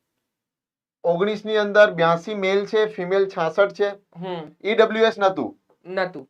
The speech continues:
Speaker 1: અને એસ સી બી સી મેલ બ્યાસી છે.
Speaker 2: હા.
Speaker 1: ફિમેલ છે છાસઠ. એટલે
Speaker 2: સો.
Speaker 1: તમે જોશો કે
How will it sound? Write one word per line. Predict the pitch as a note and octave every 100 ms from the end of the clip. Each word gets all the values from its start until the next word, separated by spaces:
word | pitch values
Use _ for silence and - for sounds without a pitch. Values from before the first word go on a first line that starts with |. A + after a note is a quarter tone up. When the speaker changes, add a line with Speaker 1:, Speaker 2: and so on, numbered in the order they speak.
| _
Speaker 1:
અને | - E3+ F#3 F#3+ -
એસ | F3+
સી | F3+ B3
બી | A3+ A3+
સી | A#3+
મેલ | A3 A3 G#3
બ્યાસી | G#3 G3+ G#3+ G#3+
છે. | G#3+ G3+ -
Speaker 2:
હા. | F#3+ D#3 - _ -
Speaker 1:
ફિમેલ | G3 G#3 A3
છે | G#3+ G#3+
છાસઠ. | G3 F#3+ G#3+ G#3
એટલે | - _ _ _ G3+
Speaker 2:
સો. | F3
Speaker 1:
તમે | A#3 A#3
જોશો | A#3+ B3+ A#3 D#3 - _
કે | - A#3+